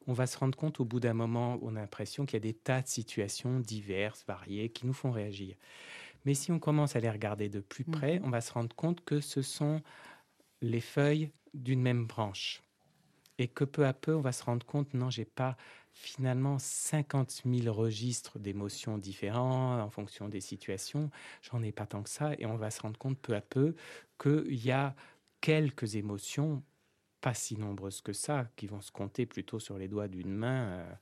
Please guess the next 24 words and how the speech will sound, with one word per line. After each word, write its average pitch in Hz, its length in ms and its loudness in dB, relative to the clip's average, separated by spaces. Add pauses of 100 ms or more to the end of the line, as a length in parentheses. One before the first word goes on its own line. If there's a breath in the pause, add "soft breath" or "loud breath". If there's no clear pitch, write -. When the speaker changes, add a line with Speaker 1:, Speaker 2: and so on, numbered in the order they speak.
(720 loud breath)
Speaker 1:
pour - 220 -16
quelqu'un, 139 460 2 (800 soft breath)
maximum. 120 760 2 (100)
Speaker 2:
Mhm. 165 320 0 (540)
Speaker 1:
Qui 147 300 2
vont 143 380 2
se - 240 0
répercuter 135 920 4
dans 139 180 2
des 123 120 4
domaines 147 380 4
très - 260 0
différents. 147 460 0
La 120 160 4
même 139 260 6
émotion, 117 400 2
mais 180 100 2
qui - 140 -4
va 117 140 4
prendre 165 280 0
des 127 140 2
visages, 127 580 0
des 113 200 0
apparences 139 580 0